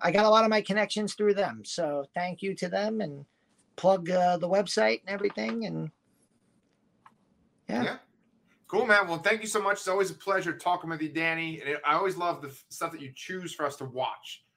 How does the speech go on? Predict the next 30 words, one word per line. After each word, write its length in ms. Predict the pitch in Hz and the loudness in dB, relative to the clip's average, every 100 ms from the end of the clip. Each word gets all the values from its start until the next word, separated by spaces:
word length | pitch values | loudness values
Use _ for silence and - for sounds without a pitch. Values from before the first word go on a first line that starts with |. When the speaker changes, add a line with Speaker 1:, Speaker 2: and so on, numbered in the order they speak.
| _ | _
Speaker 2:
And 100 | 131 | -4
it, 100 | 147 | -4
'cause 160 | 147 147 | -2 0
I, 160 | 143 147 | 0 0
a 40 | 143 | -4
lot 240 | 147 151 | -2 -2
of 60 | 143 | 2
it 60 | |
I've 160 | 131 123 | 0 0
never 180 | 131 123 | -6 -6
seen 240 | 143 135 | -10 -10
before, 380 | 113 - 113 104 | -12 -6 -4 -4
so 100 | 110 | -6
it's 100 | 110 | -6
always 200 | 120 107 | -6 -4
great 260 | 117 113 - | -4 -4 -4
to 240 | 110 101 - - - - | -4 -4 -10 -20 -12 -6
kinda 160 | 120 | -6
check 200 | - 135 | -6 -8
this 180 | 120 - | -8 -12
new 120 | 120 | -12
stuff 260 | - 113 113 | -6 -6 -2
out, 180 | 107 101 | -2 -2
especially 340 | - 120 117 | -6 -6 -4
on 100 | 110 | -6
Shudder. 500 | - 120 113 110 104 - - _ 135 | -2 0 2 2 0 -14 -20 _ 2
And 240 | 135 139 | 4 4
if 80 | 139 | 2
you 80 | 180 | 8
guys 360 | 190 185 180 | 8 8 2